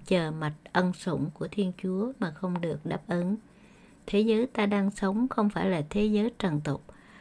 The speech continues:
bởi nó được Thiên Chúa tạo dựng và yêu thương. Nó rất cần ơn thiên từ Thiên Chúa và tương giao với Ngài. Nếu nó trần tục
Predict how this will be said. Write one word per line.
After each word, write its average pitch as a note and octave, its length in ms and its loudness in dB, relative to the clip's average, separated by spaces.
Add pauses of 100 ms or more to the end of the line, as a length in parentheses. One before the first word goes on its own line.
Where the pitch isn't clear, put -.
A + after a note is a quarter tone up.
(200)
bởi F3 180 2
nó G#3 300 4
được E3 320 4
Thiên F3+ 220 0
Chúa G3+ 240 0
tạo D#3+ 180 0
dựng D3+ 340 0
và D#3 120 -4
yêu D#3+ 280 -4
thương. F#3 300 2 (1080)
Nó G#3 160 4
rất D4 320 2
cần D#3 380 4
ơn F#3+ 200 4
thiên G3+ 320 8
từ D#3+ 200 -2
Thiên G3 300 6
Chúa G3+ 320 2 (100)
và E3+ 120 0
tương F3+ 340 0
giao F#3 320 4
với A3+ 100 2
Ngài. F3+ 440 2 (640)
Nếu F#3+ 160 4
nó B3 240 6 (160)
trần F3 320 2
tục D3+ 200 2